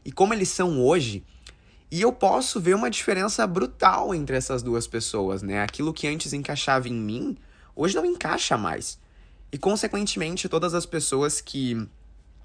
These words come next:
me cercavam, me cercam, também passaram e passam por esse processo,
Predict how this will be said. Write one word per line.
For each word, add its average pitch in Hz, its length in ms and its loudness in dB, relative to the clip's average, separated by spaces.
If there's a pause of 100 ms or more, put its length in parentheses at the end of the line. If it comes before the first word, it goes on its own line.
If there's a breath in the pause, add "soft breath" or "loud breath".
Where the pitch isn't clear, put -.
(180)
me 143 180 -2
cercavam, 135 840 2
me 117 160 -2
cercam, 120 640 -2
também 147 400 -2
passaram 143 680 2
e 135 80 -6
passam 139 560 0
por 117 160 -4
esse 120 180 -4
processo, 117 540 0